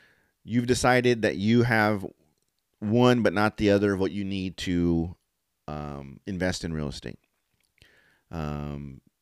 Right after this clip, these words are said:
you find someone who has what you don't have.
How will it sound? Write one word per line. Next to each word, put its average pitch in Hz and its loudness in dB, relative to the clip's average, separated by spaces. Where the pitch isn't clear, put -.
you 101 -2
find 107 0
someone 107 4
who 101 2
has 98 2
what 87 -4
you 85 0
don't 85 -2
have. 92 -6